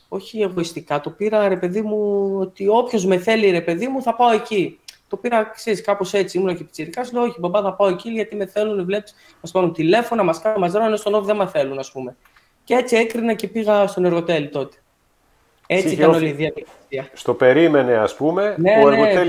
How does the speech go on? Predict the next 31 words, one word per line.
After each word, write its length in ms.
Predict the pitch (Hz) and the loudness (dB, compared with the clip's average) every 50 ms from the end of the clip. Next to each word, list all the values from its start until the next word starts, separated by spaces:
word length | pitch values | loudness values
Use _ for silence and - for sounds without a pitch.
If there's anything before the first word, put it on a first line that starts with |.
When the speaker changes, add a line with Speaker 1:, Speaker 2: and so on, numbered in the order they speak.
| 180 | 2
Speaker 1:
πολύ 120 | 185 220 - | 2 2 2
Speaker 2:
έδειξε. 260 | - - 277 262 262 | 2 2 2 2 2
Speaker 1:
καιρό 120 | 226 196 - | 0 0 -2
όμως, 180 | 160 151 143 - - | -4 -6 -8 -6 -4
ε, 160 | 147 151 170 165 | -4 -4 -4 0
πάρα 220 | - 190 214 233 226 | 0 2 2 2 0
πολύ 180 | 220 196 175 | -2 -4 -4
καιρό, 200 | 151 - - 120 | -4 -6 -6 -4
Speaker 2:
Ναι. 60 | 131 135 139 | -4 -4 -6
Speaker 1:
όχι 200 | 165 175 - - | -6 -8 -10 -14
τώρα 220 | 208 - 208 190 180 | -8 -6 -4 -4 -4
για 560 | 160 147 151 143 139 139 135 135 135 135 - _ _ _ _ _ _ | -4 -4 -4 -4 -2 -2 -4 -4 -6 -10 -18 _ _ _ _ _ _
πέντε 240 | _ 143 143 143 143 | _ -6 -6 -6 -8
δέκα 220 | 135 135 135 131 131 | -10 -8 -10 -8 -10
μέρες. 420 | 127 123 120 123 135 135 - - | -8 -8 -6 -6 -8 -10 -10 -10
Ε, 180 | - 156 156 170 | -8 -6 -6 -6
συνέχεια 480 | 175 - - 214 240 254 233 - 170 147 | -6 -6 -6 -4 0 0 0 0 -2 -2
περίμενε, 360 | - 139 143 160 175 175 147 | -2 0 2 2 2 0 0
περίμενε, 380 | - 135 131 147 160 160 147 139 | 0 -2 -2 -2 -2 -2 -4 -4
περίμενε, 360 | - 131 127 139 147 147 139 | -4 -4 -4 -4 -4 -4 -8
περίμενε. 460 | - - 117 123 143 165 180 185 190 190 180 | -8 -8 -8 -8 -6 -6 -6 -6 -6 -4 -2
Ο 60 | 180 185 | -2 0
Εργοτέλης 420 | 180 180 180 185 202 220 208 180 | 0 -2 -2 -2 -2 -2 -2 0
έδειξε, 560 | 202 196 185 180 185 - 185 175 175 165 160 170 | -2 -2 -2 -4 -6 -2 -2 0 0 2 0 0
όχι 180 | 190 190 - | -2 -2 -2
ενδιαφέρον, 420 | 220 202 165 147 - 151 143 147 147 | -2 0 0 0 -2 -2 -4 -4 -4
π-, 180 | - 160 165 - _ _ | -6 -6 -6 -8 _ _
πολύ 260 | - 160 156 170 208 | -4 -2 0 0 0
πίεση. 540 | 220 214 - 185 160 147 135 - - 143 139 139 | -2 -2 0 0 0 0 0 -4 -6 -10 -10 -8
Μιλάμε 300 | 147 147 165 180 185 185 | -2 0 2 2 2 0
τώρα 420 | 175 190 190 196 196 - 143 - | 2 2 2 4 4 2 0 -4